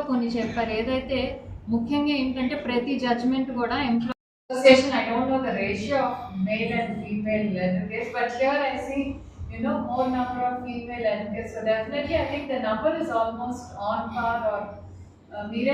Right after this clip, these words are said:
చెప్పాలండి, how it is, uh, more. So, all these women, yeah, you fight for other women, but who's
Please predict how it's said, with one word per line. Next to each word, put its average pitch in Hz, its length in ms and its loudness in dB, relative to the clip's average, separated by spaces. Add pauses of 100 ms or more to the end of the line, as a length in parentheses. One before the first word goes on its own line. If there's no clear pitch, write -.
(120)
చెప్పాలండి, 185 680 -2
how 208 100 2 (160)
it 226 80 -4 (120)
is, 208 80 -2 (280)
uh, 196 120 -4 (100)
more. 214 300 0 (140)
So, 294 100 0 (480)
all 254 160 4 (100)
these - 300 0
women, 269 300 0 (140)
yeah, 240 140 0 (240)
you 277 100 0 (280)
fight 269 280 0
for 294 100 2 (120)
other 254 180 0 (140)
women, 226 340 -4
but 208 220 0
who's 269 180 0